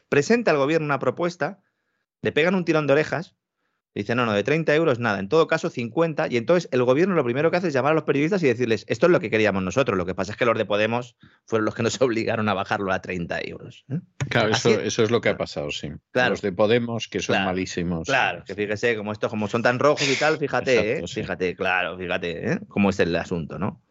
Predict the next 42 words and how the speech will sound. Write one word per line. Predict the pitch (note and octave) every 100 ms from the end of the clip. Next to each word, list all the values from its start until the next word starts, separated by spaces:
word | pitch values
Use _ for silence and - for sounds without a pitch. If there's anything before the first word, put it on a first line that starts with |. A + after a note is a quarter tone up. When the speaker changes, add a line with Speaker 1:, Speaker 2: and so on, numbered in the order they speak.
| - - - -
Speaker 1:
Entonces | - E3+
dicen, | D#3+ C#3+
"No, | D3 D3+ - _
¿y | C#3
esto | E3+ - A3+
quién | F#3
lo | E3+
paga?". | E3 G#3 A#2+
Porque, | G#2 A2+
claro, | E3 F3+ -
hay | C3
una | E3 F3+
diferencia | D3+ C3 B2 B2
entre | A2+ A2
el |
precio | G#2 A2+ A#2
de | G#2+
mercado, | G#2 G#2 B2+ A#2+ G#2+ G2 G2
o, | F2 - -
bueno, | - A#2 A#2
de | F#2+
mercado, | G#2 G2+ C#3+ G#4+
<laughs> | - _ _ _ - _
también | - F#2+ A2
entre | G#2 A2
comillas | G#2+ C3 B2 G2
lo |
de | G#2
mercado, | G#2 G#2 C3+
¿no? | A2+ B2+
Ante | G#2+
el | B2
precio | C#3+ C#3
intervenido | D3 C#3 C3 C#3 C3+
y |
el | B2
precio | A#2 B2 B2
no | A#2
intervenido, | A2 B2+ E3 A2+
¿quién | C#3+
lo | C3
paga? | F2+ E2 -